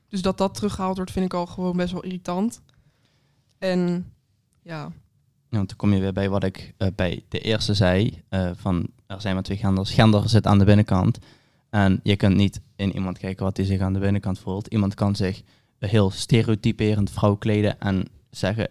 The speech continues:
Speaker 2: <laughs> "Ik ben een guy." En andersom. Ehm, dus om dan te zeggen, "Ja, maar het was toch een vrouw?" Nee, s-, het was altijd al een hij. Alleen hij had er meer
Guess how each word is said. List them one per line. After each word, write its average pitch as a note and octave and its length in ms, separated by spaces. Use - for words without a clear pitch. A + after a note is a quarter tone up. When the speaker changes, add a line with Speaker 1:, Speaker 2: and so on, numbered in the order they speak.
Speaker 2:
<laughs> - 260
"Ik G2+ 120
ben F#2+ 120
een F#2 120
guy." G2 380
En A#2 120
andersom. G#2+ 500
Ehm, F#2 320
dus G#2+ 200
om G2+ 120
dan G2 120
te G#2+ 80
zeggen, G#2+ 160
"Ja, G2+ 100
maar G2+ 160
het A2 140
was A2 220
toch A2+ 140
een G#2+ 120
vrouw?" G#2 380
Nee, F#2+ 520
s-, - 300
het - 380
was F#2 320
altijd F#2+ 320
al F#2+ 160
een G#2 80
hij. G#2 440
Alleen G#2 180
hij F#2+ 80
had F#2+ 160
er G2+ 60
meer G2 180